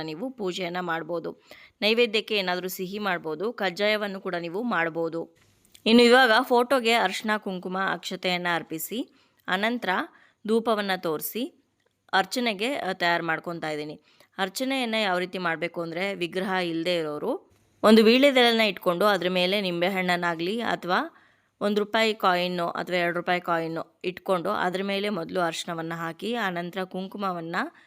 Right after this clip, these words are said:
ನಿಮ್ಮ ಉಂಗುರದ ಬೆರಳಲ್ಲಿ ಸ್ವಲ್ಪ ಸ್ವಲ್ಪನೇ ಹಾಕ್ತಾ ಅರ್ಚನೆಯನ್ನ ಮಾಡ್ಬೇಕಾಗತ್ತೆ. ಅರ್ಚನೆಯನ್ನ ಮಾಡುವಾಗ ಯಾವ ಮಂತ್ರವನ್ನ ಹೇಳ್ಕೊಳ್ಬೇಕು ಅಂತಂದ್ರೆ, ಲಕ್ಷ್ಮಿಯ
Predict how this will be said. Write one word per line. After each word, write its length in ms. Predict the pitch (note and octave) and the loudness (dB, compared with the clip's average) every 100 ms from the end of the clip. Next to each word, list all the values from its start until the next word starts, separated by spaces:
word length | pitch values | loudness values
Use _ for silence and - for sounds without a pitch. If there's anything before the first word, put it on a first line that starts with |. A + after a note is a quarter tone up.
| _ _ | _ _
ನಿಮ್ಮ 200 | F#3+ G3 | -4 -2
ಉಂಗುರದ 520 | F3+ F#3+ G3+ A3 G#3 | -2 -2 -2 0 0
ಬೆರಳಲ್ಲಿ 500 | F#3 F3 E3+ D#3+ E3+ | 0 0 -2 -2 -2
ಸ್ವಲ್ಪ 300 | G#3+ F#3 E3+ | -4 -4 -6
ಸ್ವಲ್ಪನೇ 440 | F3+ F3 E3 E3 E3+ | -6 -8 -8 -8 -6
ಹಾಕ್ತಾ 540 | E3+ D#3+ - G3 A3 | -8 -10 -8 -2 0
ಅರ್ಚನೆಯನ್ನ 500 | E3+ - E3+ D#3+ E3 G#3 | -2 -4 -10 -8 -6 -4
ಮಾಡ್ಬೇಕಾಗತ್ತೆ. 920 | F#3 D#3 E3 E3 D#3+ D#3+ E3+ D#3 _ _ | -4 -4 -6 -6 -6 -8 -10 -12 _ _
ಅರ್ಚನೆಯನ್ನ 500 | G3+ G3+ C#4+ C#4+ C4+ C4+ | 0 4 6 8 6 4
ಮಾಡುವಾಗ 400 | A#3 G3 F#3 G3 A3 | 4 4 4 4 4
ಯಾವ 300 | G3+ F3+ F#3 | 4 4 4
ಮಂತ್ರವನ್ನ 480 | F3 E3+ G3 F#3+ F3+ | 2 2 0 0 0
ಹೇಳ್ಕೊಳ್ಬೇಕು 640 | F#3 F3 E3+ F3 E3 D#3+ | 0 0 0 0 -2 -4
ಅಂತಂದ್ರೆ, 480 | D#3 D#3 D#3 D#3 G#3+ | -4 -4 -6 -4 -2
ಲಕ್ಷ್ಮಿಯ 480 | G3+ F3+ - G#3 | 0 -2 -4 -4